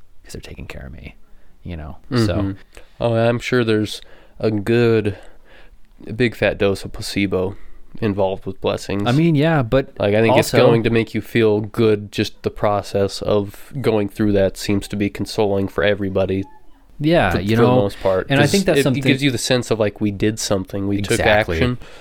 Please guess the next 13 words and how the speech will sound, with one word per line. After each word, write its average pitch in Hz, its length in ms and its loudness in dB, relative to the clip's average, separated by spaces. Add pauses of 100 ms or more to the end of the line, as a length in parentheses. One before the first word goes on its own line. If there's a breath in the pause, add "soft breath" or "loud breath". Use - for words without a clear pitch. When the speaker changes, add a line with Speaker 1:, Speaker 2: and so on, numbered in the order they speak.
(460 loud breath)
Speaker 2:
Of 107 140 -2
course, 110 360 0
you 110 60 -2
know, 98 160 0
I 98 220 0 (100)
don't, 98 240 -2 (1200)
I 123 40 0
mean, 107 200 2
ultimately, 110 400 2
I 104 40 2
don't 104 140 0
think 110 160 -2
it's - 220 -8